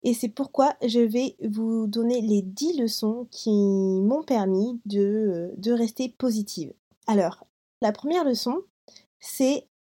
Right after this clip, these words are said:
arrêter de se plaindre et apprécier la chance qu'on a tous les jours. Donc,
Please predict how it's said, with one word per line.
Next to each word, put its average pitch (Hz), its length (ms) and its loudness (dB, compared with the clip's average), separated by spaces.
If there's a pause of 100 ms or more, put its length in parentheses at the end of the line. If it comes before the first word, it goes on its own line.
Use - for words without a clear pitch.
arrêter 247 400 0
de 247 100 -4
se 233 160 -2
plaindre 233 420 -4 (140)
et - 240 0
apprécier 240 440 -2
la 214 140 0
chance 240 340 -4
qu'on 233 200 -2
a 196 80 4
tous 202 140 -6
les 190 100 0
jours. 165 260 -16 (400)
Donc, 226 420 0